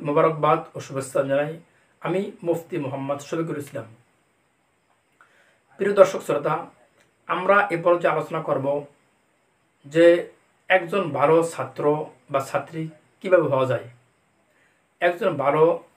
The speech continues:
আদর্শবান ছাত্র বা ছাত্রী আমরা কিভাবে হতে পারি, এই প্রসঙ্গে আমরা আলোচনা করব। তো আমাদের মুরব্বিরা কেরাম যারা আছেন, আমাদের, আহ,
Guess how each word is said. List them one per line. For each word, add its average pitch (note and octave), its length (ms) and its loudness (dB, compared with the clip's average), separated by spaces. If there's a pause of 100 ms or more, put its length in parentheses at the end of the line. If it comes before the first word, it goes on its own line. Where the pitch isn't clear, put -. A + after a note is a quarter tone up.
(540)
আদর্শবান F#3 580 4 (160)
ছাত্র D3 300 -4 (480)
বা C#3+ 160 2
ছাত্রী C3 340 -10 (580)
আমরা D#3+ 260 -2 (200)
কিভাবে F#3 300 0
হতে D3 180 -4
পারি, B2 160 0 (1700)
এই G#3+ 140 -6
প্রসঙ্গে F#3 300 0
আমরা D#3+ 160 0
আলোচনা D3+ 300 -2
করব। A#2+ 160 -2 (1160)
তো G3 80 8 (920)
আমাদের E3+ 260 2 (100)
মুরব্বিরা D#3 420 -2
কেরাম C#3+ 240 -2
যারা C#3 180 0
আছেন, E3 200 -4 (880)
আমাদের, E3+ 300 6 (1300)
আহ, D3 440 2